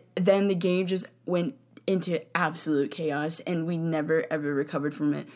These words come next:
But from start to finish this past Saturday against Wisconsin, we were never there to compete at all. And it was totally reflected in it. And Wisconsin took it, took it and ran. And they looked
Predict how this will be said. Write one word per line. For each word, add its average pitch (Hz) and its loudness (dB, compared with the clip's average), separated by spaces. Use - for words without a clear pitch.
But 202 0
from 190 2
start 180 2
to 247 2
finish 175 0
this 165 -4
past 165 -4
Saturday 160 2
against 156 0
Wisconsin, 165 -2
we 180 -2
were 180 2
never 175 4
there 160 4
to 165 -8
compete 147 0
at 160 2
all. 156 -2
And 190 2
it 196 4
was 175 -2
totally 214 0
reflected 185 0
in 160 0
it. 156 0
And 151 0
Wisconsin 165 0
took 160 -2
it, 156 -4
took 190 -2
it 190 2
and 156 2
ran. 113 -2
And 160 0
they 180 4
looked 208 0